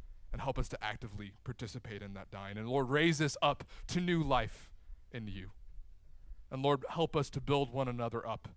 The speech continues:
in, as the body of Christ, Lord. Let us love and serve one another as you have loved and served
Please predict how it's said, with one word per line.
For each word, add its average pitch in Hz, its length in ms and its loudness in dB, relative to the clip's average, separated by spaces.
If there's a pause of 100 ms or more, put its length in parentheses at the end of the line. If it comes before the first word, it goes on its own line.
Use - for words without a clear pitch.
(580)
in, 120 340 -4
as 117 160 -2
the 117 60 -8
body 107 320 -2
of 98 120 -8
Christ, - 360 -8
Lord. 101 220 -8
Let 131 120 0
us 104 200 0 (100)
love 113 420 0 (320)
and 117 120 -10
serve 117 400 -2
one 107 160 -6
another 98 400 -8 (500)
as 104 180 -6
you 120 80 0
have 101 200 -4
loved 104 240 -2
and 101 100 -12
served 101 420 -8